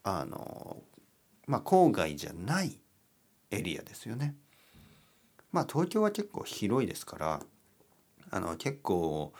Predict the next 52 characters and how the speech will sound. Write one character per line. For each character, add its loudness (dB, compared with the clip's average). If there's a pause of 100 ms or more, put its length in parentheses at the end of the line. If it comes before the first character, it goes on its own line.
(240)
い -4
ろ 2
い 2
ろ 0
な -2
チ 0
ョ 6
イ -2
ス -8
が -10
あ -14
り -20
ま -16
す。 -18 (580)
ね、 -6
い -6
ろ 0
ん -2
な -4
チ -8
ョ -2
イ -8
ス -10
が -14
あ -20
る。 -20 (800)
そ -4
し -6
て、 0
あ 4
の、 0 (160)
家 4
の 2
値 4
段 2
と -10
か -16
ね、 -10 (500)
え -6
ー、 -2
家 4
賃 -6
と -16
か、 -14 (800)
あ -8
の、 -10
探 0
し -2
て -2
も、 -2 (800)
思 4
っ -4